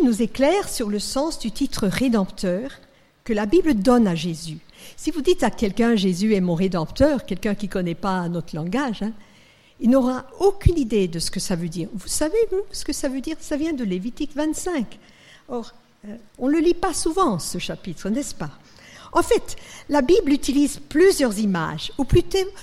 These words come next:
plus, des bouquets, ou des séries d'images pour parler de notre salut.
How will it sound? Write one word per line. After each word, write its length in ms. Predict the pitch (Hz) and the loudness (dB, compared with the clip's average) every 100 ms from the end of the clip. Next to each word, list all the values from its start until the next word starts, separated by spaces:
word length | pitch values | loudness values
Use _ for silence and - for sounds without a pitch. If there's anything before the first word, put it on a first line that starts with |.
| - | -4
plus, 140 | 381 - | -4 0
des 120 | 247 | 0
bouquets, 640 | 214 - 480 - - 240 170 - _ _ _ _ _ | 2 2 0 0 -4 -4 -6 -18 _ _ _ _ _
ou 80 | 285 | -4
des 140 | 240 | -2
séries 540 | 294 - 381 427 330 226 | -2 2 2 4 4 4
d'images 640 | 165 202 185 170 262 - - - _ _ _ | 2 2 2 0 -2 -4 -8 -20 _ _ _
pour 180 | 294 - | -10 -2
parler 340 | 277 240 277 | 0 2 2
de 100 | 226 | 2
notre 240 | 220 208 202 | 2 0 -4
salut. 580 | - 185 170 165 - | -6 -4 -6 -10 -12